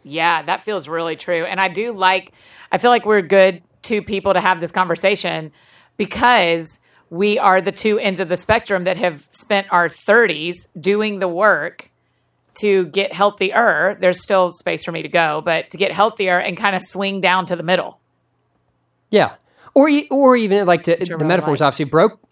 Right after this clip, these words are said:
Speaker 2: broken here, like, to, to step off that game and to play a different game.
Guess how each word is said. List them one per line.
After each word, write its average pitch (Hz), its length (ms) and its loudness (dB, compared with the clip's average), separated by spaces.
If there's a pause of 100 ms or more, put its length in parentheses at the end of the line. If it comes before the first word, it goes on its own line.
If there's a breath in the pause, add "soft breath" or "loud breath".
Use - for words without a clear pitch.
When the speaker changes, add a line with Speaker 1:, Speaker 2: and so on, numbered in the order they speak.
(420)
Speaker 2:
broken 196 320 2
here, 147 140 2
like, 135 280 2 (460 soft breath)
to, 214 200 0
to 196 100 -2
step 196 320 2
off 170 360 2
that 160 360 -2
game 143 380 0
and 139 180 -4
to 135 80 -8
play 139 560 0
a 151 60 -10
different 131 380 -4
game. 117 300 -6